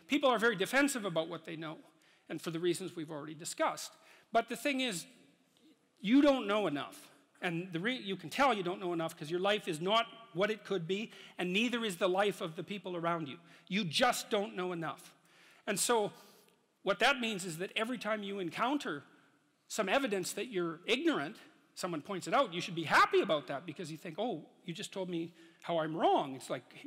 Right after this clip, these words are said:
"Great." Like, maybe I had to sift through a lot of nonsense to get through the real message that you're telling me, but if you could actually tell me some way that I'm wrong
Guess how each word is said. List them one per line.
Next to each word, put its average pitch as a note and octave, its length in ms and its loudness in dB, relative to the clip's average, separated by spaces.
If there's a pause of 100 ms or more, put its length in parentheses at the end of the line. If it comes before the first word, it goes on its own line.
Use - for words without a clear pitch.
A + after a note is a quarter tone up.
(520)
"Great." F3+ 580 4 (120)
Like, F3+ 140 -2
maybe A3 200 0
I E3 120 4
had F3+ 160 2
to F#3 80 -4
sift - 580 0
through G#3 220 0
a - 20 2
lot G#3 240 2
of D#3+ 160 -6
nonsense A#3+ 600 0
to - 80 -8
get G3+ 280 -4
through G#3+ 220 -4
the D3 120 -4
real F#3 200 0
message E3+ 480 -2
that D#3+ 180 -8
you're E3+ 240 -2 (300)
telling C4 300 4
me, E3+ 100 0
but D3+ 160 -4
if E3 120 -8
you G3 60 -8
could F3+ 120 -6
actually F3+ 380 0
tell C4+ 260 0
me C#4+ 160 2
some G#3+ 240 -4
way G3+ 140 0
that E3 140 -2
I'm C#3+ 200 -4
wrong E3+ 420 0